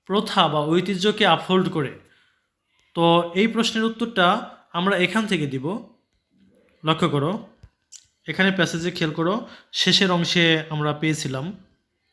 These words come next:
এখান থেকে লিখব, "The indige-, আহ, indigenous culture of the Rakhine community and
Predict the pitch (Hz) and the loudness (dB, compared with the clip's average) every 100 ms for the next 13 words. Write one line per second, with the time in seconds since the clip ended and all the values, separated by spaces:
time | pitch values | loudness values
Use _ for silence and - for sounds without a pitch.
0 | _ _ _ _ _ _ - - _ _ | _ _ _ _ _ _ -20 -20 _ _
1 | _ _ _ 165 175 196 214 214 196 185 | _ _ _ -2 2 2 2 0 0 2
2 | 180 160 180 180 190 180 196 180 170 175 | 2 2 0 0 -2 -4 -6 -4 -4 -2
3 | 185 185 196 196 190 180 170 202 190 175 | 0 0 0 0 2 2 4 2 2 2
4 | 170 156 165 220 214 208 175 160 156 165 | 4 4 4 0 -2 -4 -6 -6 -6 -6
5 | 156 | -4